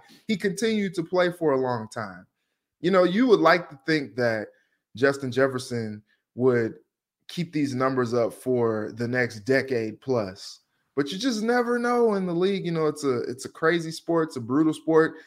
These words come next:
He has had the luxury of staying healthy for the biggest part of his career. I know, uh, there was that scary training camp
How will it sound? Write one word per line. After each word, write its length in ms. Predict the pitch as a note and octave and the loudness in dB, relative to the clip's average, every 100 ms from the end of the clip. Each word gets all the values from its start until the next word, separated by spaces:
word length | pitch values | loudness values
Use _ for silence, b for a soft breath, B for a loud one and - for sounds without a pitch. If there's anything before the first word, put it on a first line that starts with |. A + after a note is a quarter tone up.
| B _ | B _
He 180 | E3+ F3 | 2 4
has 160 | D#3+ | 4
had 240 | D3 D3 C#3+ | 4 4 4
the 60 | |
luxury 560 | C#3 C3+ C#3 C#3+ C#3+ C3+ | 4 4 2 0 0 2
of 140 | A#2+ | 0
staying 360 | A#2+ C3+ C3 B2+ | -2 -4 -2 -4
healthy 380 | A#2 C3+ C#3 C#3+ | -2 -2 0 -4
for 580 | C#3+ C#3 C#3 C3+ C3 B2+ B _ | -4 0 2 2 0 -6 B _
the 80 | A#2+ | -6
biggest 380 | A2 C3+ C#3 - | 0 0 0 0
part 180 | C#3 C#3 | 2 2
of 80 | |
his 120 | C3 C3 | 0 -4
career. 440 | C3 C3 C#3 C3+ | -2 0 4 4
I 60 | A#2+ | 2
know, 460 | B2+ B2+ B2 A#2 _ _ _ - | 2 2 0 -2 _ _ _ -4
uh, 460 | A#2+ A2 G#2+ G#2+ G#2 - - F#2+ | -2 0 -2 -4 -8 -14 -16 -4
there 140 | B2 | -2
was 140 | B2 A#2+ | 0 -2
that 180 | A2+ | -4
scary 420 | - - C#3+ C#3 C3+ | -4 0 4 4 4
training 460 | C3+ C#3 C#3 C#3 | -2 -2 -2 -4
camp 420 | C3+ D3 C#3 C3+ | -6 -4 -2 -4